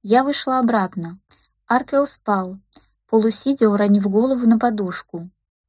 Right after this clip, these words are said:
Между бровей залегла жёсткая складка, а рот слегка приоткрылся. Вздохнув, я аккуратно закинула его ноги на кровать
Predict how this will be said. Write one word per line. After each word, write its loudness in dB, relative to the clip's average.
Между 2
бровей 0
залегла 0
жёсткая -2
складка, -6
а 2
рот 0
слегка 2
приоткрылся. -4
Вздохнув, 0
я 4
аккуратно 2
закинула 2
его -2
ноги 2
на 2
кровать -4